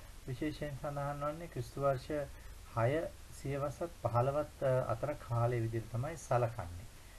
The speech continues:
එතකොට මධ්‍ය ඉතිහාසයේ මධ්‍ය කාලීන යුගය කියලා අපි පොදුවේ හඳුන්වන්නා වූ කාලවකවානුව. මේ යුගයේ විශේෂ දේ තමයි කහවණුව කියන කාසිය නිර්මාණය වීම. මේක රනින් නිර්මාණය වන කාසු-, කාසියක්. මේ කහවණුව කාසිය ප්‍රභේද ගණනාවක් තියෙනවා.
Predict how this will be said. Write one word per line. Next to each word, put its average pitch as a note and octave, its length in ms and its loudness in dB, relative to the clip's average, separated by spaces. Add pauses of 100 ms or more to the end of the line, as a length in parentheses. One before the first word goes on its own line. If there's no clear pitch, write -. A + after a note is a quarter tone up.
එතකොට A2+ 520 2
මධ්‍ය G2+ 340 -2
ඉතිහාසයේ C3 440 0
මධ්‍ය G#2 320 -2
කාලීන B2+ 500 2
යුගය C#3 380 -4 (360)
කියලා B2+ 260 4
අපි A#2 140 2
පොදුවේ A2+ 500 0
හඳුන්වන්නා A#2 680 2
වූ C3 120 0
කාලවකවානුව. G#2+ 800 2 (440)
මේ C3+ 140 0
යුගයේ F#3+ 380 -2
විශේෂ C3+ 440 0
දේ B2 120 4
තමයි D3 440 0
කහවණුව C3+ 600 0
කියන A2+ 260 -2
කාසිය A#2+ 440 0
නිර්මාණය G#2 560 -2
වීම. C3 220 0 (400)
මේක - 200 -4
රනින් B2+ 400 0
නිර්මාණය A#2+ 500 0
වන G2+ 180 -2
කාසු-, C#3 520 2
කාසියක්. C3 480 0 (380)
මේ B2+ 160 -2
කහවණුව F3+ 520 0
කාසිය B2 380 2
ප්‍රභේද B2 400 2
ගණනාවක් C3 640 2
තියෙනවා. A2+ 340 -2